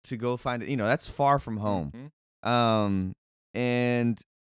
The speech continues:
Speaker 1: what happens is the brothers there are at their wits' end. They're like, you know, "We gotta take matters into our own hands. Let's kill him," you know.
Speaker 2: <laughs>
Speaker 1: But then Reuben's like, "Hey, he came to J-, Joseph's re-, J-, Joseph's rescue.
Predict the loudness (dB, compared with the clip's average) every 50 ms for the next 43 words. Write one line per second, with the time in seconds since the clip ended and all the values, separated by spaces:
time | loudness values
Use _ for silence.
0 | _ -4 0 0 2 4 4 2 2 0 -2 -2 -2 0 -2 -2 -2 -4 -8 -6
1 | -2 0 0 2 2 0 -2 -2 -2 -2 0 0 2 0 0 0 0 2 2 2
2 | 0 -2 -4 -6 -6 -4 -4 -6 -6 -8 -8 -6 -4 -2 -2 -2 -2 -2 -2 -2
3 | 0 0 -2 -2 -4 -6 -6 -6 -6 -6 -6 -6 -6 -6 -6 -6 -4 -4 -6 -6
4 | -8 -6 -4 -2 0 0 2 2 2 2 2 4 4 2 2 0 -2 -6 _ _
5 | _ _ _ _ 6 6 6 6 4 2 6 6 8 6 6 2 -2 -6 -10 -8
6 | -4 -2 0 0 0 -2 -4 -6 _ _ _ _ _ _ _ _ -2 0 2 4
7 | 4 4 4 4 2 2 2 4 4 2 2 4 4 2 2 2 2 2 2 4
8 | 4 4 2 0 -4 -8 -8 -4 -2 -2 -2 -2 -4 -4 -2 0 0 0 0 -2
9 | -2 -2 -4 -8 -6 -4 -4 -2 0 -2 -2 -2 -4 -4 -4 -4 -6 -8 -10 -4
10 | -2 -2 -2 -2 -4 -6 -4 -2 -2 -4